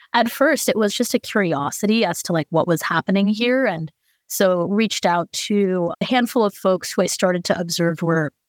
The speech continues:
running their businesses this way, did these sessions where I was just digging into their stack and where they were spending their time and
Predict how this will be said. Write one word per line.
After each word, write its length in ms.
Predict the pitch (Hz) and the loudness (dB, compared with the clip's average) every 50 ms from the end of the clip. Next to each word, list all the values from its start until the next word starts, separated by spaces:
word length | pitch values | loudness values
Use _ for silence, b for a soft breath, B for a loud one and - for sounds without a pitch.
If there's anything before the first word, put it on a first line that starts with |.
| _ _ _ _ - | _ _ _ _ 0
running 300 | 208 208 202 214 240 214 | 2 4 4 4 4 2
their 100 | 196 175 | 2 2
businesses 460 | 170 165 160 - 180 - - 160 - | 2 0 -2 -2 -4 -6 -6 -4 -2
this 220 | - 160 - - | -2 -2 0 0
way, 320 | 196 170 160 156 160 160 b b b b b b b b b b - | 2 2 2 2 0 -2 b b b b b b b b b b 2
did 160 | 240 254 196 | 2 2 4
these 180 | 233 226 202 | 2 2 0
sessions 600 | - - 170 160 165 - - 180 170 165 165 - | 0 0 0 0 0 0 0 0 0 -2 -4 -4
where 360 | - - 175 165 165 160 - - | -2 -2 0 0 2 0 0 0
I 320 | 165 165 160 156 151 147 - - | 0 0 0 0 -2 -4 -4 0
was 220 | - 208 185 - | 0 0 2 2
just 200 | - 240 202 - | 0 -2 0 0
digging 320 | - 185 175 175 170 165 | 0 0 2 2 2 2
into 720 | 165 160 160 165 160 - - - 170 160 156 156 156 156 - - | 2 2 2 0 0 -2 -2 0 0 2 2 0 0 0 -2 -4
their 380 | - 175 170 160 156 151 147 151 | -4 -2 0 2 2 2 0 0
stack 600 | 151 - - - - 160 147 160 165 170 - - | -2 -4 -4 -2 0 0 0 0 0 -2 -2 -2
and 100 | 185 170 | -2 0
where 160 | 160 160 165 165 | 0 0 0 0
they 60 | 160 | 0
were 100 | 160 160 | 0 -2
spending 380 | - - - 151 151 160 160 | -2 -4 -4 -2 0 0 0
their 100 | 156 156 | 0 0
time 460 | 151 - - - 151 151 151 151 156 156 | -2 -2 -4 -4 -2 0 0 0 0 0
and 180 | 147 147 156 | 0 -2 -4